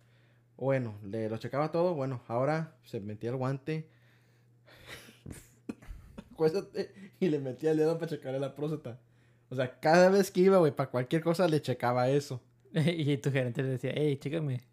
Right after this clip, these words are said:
Speaker 1: No, bueno, el gerente dijo que una vez, la, una de las últimas veces que fue, que le, que fue para algo de la, de la tos, no sé qué pedo, y dijo, "Oye, ¿y me van a checar la próstata?"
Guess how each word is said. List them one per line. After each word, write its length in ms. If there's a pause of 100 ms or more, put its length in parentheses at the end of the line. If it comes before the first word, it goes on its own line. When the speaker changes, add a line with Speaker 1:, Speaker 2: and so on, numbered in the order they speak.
(100)
Speaker 1:
No, 260
bueno, 240
el 100
gerente 320
dijo 240
que 120
una 180
vez, 320
la, 160
una 260
de 80
las 140
últimas 260
veces 140
que 80
fue, 320 (720)
que 320
le, 540 (100)
que 120
fue 220
para 280
algo 180
de 100
la, 220
de 60
la 180
tos, 160
no 80
sé 80
qué 100
pedo, 360 (420)
y 100
dijo, 260
"Oye, 300
¿y 40
me 100
van 100
a 40
checar 260
la 140
próstata?" 440